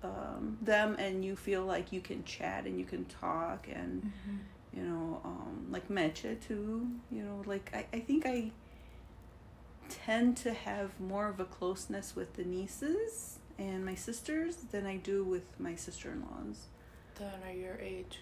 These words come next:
Speaker 2: yep.
Speaker 1: Yeah, because I, I feel like the younger generation are more open to share
Speaker 2: One hundred percent,
Speaker 1: things
Speaker 2: yes.
Speaker 1: than the,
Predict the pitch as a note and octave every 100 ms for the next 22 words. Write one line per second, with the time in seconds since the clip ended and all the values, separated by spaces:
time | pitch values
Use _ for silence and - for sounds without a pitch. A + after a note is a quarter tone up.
0 | - A#3 C#4 B3 G3 G#3+ - A#3+ B3 G#3+
1 | - A#3 - C4+ C4 A#3+ - - G3 D#3+
2 | F#3 F#3 G#3 G#3+ G#3 A3 A3+ A3+ A3+ G3
3 | F#3+ F#3 - - F3 E3 G3+ G#3 G#3+ B3
4 | C4+ - G3+ F3+ F3+ G3+ A#3 A#3+ D4 D4+
5 | D#4+ F#4 A3+ - F#3 F3+ E3+ - G3+ G#3
6 | G3+ G3 F#3+ F#3 F#3+ - - - - F#3
7 | F3